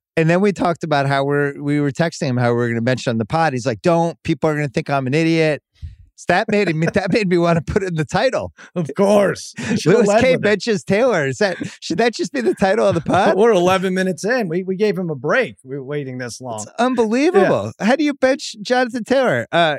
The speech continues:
Speaker 1: here's
Speaker 2: Well, I
Speaker 1: who
Speaker 2: told
Speaker 1: he
Speaker 2: him. I, I said, "Louis, I said, when you were on that chain, I was like, 'Louis, we, we have to say something because if this leaks and we didn't tell anybody, like, we're
Speaker 1: Right.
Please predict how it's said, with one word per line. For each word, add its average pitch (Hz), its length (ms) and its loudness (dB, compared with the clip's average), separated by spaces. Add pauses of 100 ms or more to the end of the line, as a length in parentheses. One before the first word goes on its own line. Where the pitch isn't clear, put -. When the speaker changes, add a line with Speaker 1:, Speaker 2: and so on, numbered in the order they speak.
Speaker 1:
here's 175 160 2
Speaker 2:
Well, 190 80 4
I 208 140 2
Speaker 1:
who 220 60 0
Speaker 2:
told 240 260 4
Speaker 1:
he 190 40 2
Speaker 2:
him. 165 340 -4
I, 180 60 -2
I - 40 -2
said, 202 180 -4
"Louis, 156 360 0
I 131 120 -14
said, 139 220 -8
when 165 180 -6
you 175 100 -2
were 208 120 2
on 156 120 -2
that 131 240 -6
chain, 160 320 -6
I 165 80 -2
was 156 80 -6
like, 165 160 -8
'Louis, 202 260 -4
we, 185 220 -8
we 190 120 -2
have 208 280 0
to 196 100 -8
say 220 240 -4
something 135 420 -6
because 151 220 -4
if 160 120 -8
this 185 220 -2
leaks 208 440 -2
and 151 160 -6
we 175 100 0
didn't 190 260 -2 (340)
tell 247 240 -2
anybody, 135 520 -2
like, 151 200 -2 (220)
we're 196 180 4
Speaker 1:
Right. 180 100 6